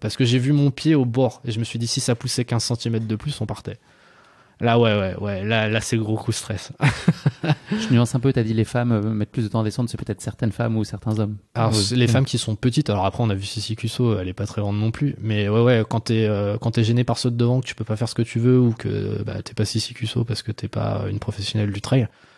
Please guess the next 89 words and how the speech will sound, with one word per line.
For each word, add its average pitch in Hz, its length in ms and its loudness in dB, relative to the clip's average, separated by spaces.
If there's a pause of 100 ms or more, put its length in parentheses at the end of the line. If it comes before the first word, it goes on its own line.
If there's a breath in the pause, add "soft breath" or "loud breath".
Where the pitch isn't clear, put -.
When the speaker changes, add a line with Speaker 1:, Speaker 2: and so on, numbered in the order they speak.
(100)
Speaker 1:
ouais, 92 100 -4
la 95 120 -2
descente 107 260 0
du 110 80 0
Kervegen, 120 400 4
elle 104 80 2
peut 110 120 -4
être - 100 -10
compliquée. 110 400 -4 (960 soft breath)
Speaker 2:
L'histoire, 123 420 2
euh, 113 80 6
se 107 140 -2
répète 113 240 -2
quelques 120 200 -2
minutes 117 180 2
après, 139 360 -2
donc, 110 160 -6
euh, 101 140 -2
y 101 60 -2
a 98 40 -4
peut-être - 380 -10
pas 107 100 0
le, 107 120 2
un 101 40 2
ravin 101 540 2
et 101 80 0
ce - 160 -14
petit - 140 -20
coup 123 100 -6
de - 60 -6
sang 117 200 -2
comme 110 140 -2
t'as 120 220 2
Speaker 1:
Ah. - 20 4
Speaker 2:
pu 120 60 4
l'avoir, 117 340 2
mais, 113 180 0
euh, 104 380 0 (280)
là, 120 120 0
t'as 120 100 -4
un, 107 60 0
peut-être - 420 -6
un - 40 0
peu 120 60 0
moins 113 140 4
de 110 40 -6
patience 123 340 -2
à 117 40 -6
ce 113 60 -4
moment-là. 110 300 0 (120)
Speaker 1:
Ouais, 143 280 6
non, 135 100 6
là, 123 140 6
j'ai 113 120 4
moins 107 140 2
de 107 60 -2
patience. 123 420 0
Le 113 100 2
deuxième, 120 360 4
ce - 80 -6
coup-là, 117 200 2
c'est 113 160 -4
plutôt - 220 -4
vers 104 200 2
le 107 120 2
bas, 127 160 4
donc 110 240 -2
il - 20 -4
reste 101 200 -4
quand 110 80 -2
même 104 100 -2
encore 104 220 -6
quelques 113 180 -4
lacets. 110 340 0
Il 127 60 4
veut 107 80 0
faire 104 240 -2
la 107 140 2
même, 127 220 4
sauf - 180 -6
qu'il 107 160 -4
est 104 40 0
embarqué 110 720 2
et 101 60 -2
pareil, 120 360 2
il 101 60 -2
me 104 140 -2
rentre 113 320 4
dedans. 123 400 2